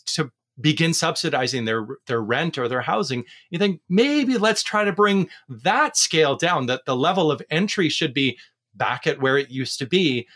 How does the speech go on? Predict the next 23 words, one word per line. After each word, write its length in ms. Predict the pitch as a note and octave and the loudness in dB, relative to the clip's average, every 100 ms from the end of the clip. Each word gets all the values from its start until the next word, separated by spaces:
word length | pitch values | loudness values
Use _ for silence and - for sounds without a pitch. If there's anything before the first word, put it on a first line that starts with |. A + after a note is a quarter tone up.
| - C3 | -10 -4
uh, 160 | C3 - | -2 2
and 180 | F#3 F#3 | 2 4
really 320 | D#4 D#4 B2+ - | 4 2 -2 -6
held 300 | - G#3 D#3 | 0 2 2
on 200 | F3+ A#3+ | 2 0
for 160 | - D3+ | 0 -4
quite 300 | - G3 F3 | 0 0 0
a 40 | |
long 240 | D3 C#3+ B2 | 0 -2 -2
time, 320 | E3 E3+ C3+ | -2 -2 0
all, 260 | A#2 B2 D3 C#3 | -2 -4 -8 -8
until 240 | C3+ C#3 - | -4 -4 -2
all 180 | C3+ F3 | 0 0
of 100 | F#3+ | 0
a 40 | |
sudden 360 | - C#3 C3 - - _ | -2 -2 -2 -6 -14 _
those 200 | C#3 C#3 | -2 0
decisions 480 | C#3+ C3+ D#3+ D3 C3 | -2 0 -2 -2 -2
on, 180 | A2+ A#2+ | -2 -4
on 180 | A2+ A2 | -6 -4
downzoning, 720 | G2+ C#3 E3+ D#3+ E3+ D#3 D#3 D3 - _ | -2 0 2 0 0 0 0 -4 -16 _
uh, 120 | - A2+ | -4 -2
this 300 | A#2 - | -2 -4